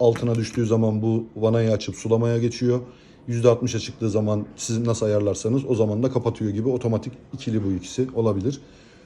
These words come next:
Büyük bahçeler için, yani elektrikli ventilleri açıp kapamamızın gerektiği durumlarda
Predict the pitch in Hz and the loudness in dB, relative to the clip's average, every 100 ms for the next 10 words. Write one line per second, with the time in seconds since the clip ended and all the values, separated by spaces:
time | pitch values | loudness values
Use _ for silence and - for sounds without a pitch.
0 | - - 113 147 123 117 117 107 95 - | -18 -4 -2 2 4 2 2 -2 -2 -4
1 | 139 - - - - - - 110 113 110 | -6 -6 -18 -20 -20 -16 -4 0 2 0
2 | 117 117 113 113 113 120 120 113 113 117 | 0 -2 -2 -4 -4 -2 0 2 0 -2
3 | 113 120 123 117 113 - 110 113 113 113 | 0 0 0 -4 -8 -6 -2 0 2 2
4 | 113 117 120 110 110 110 117 120 110 104 | 0 0 0 0 -2 -4 -4 -2 -2 -2
5 | 101 98 101 | -2 -4 -4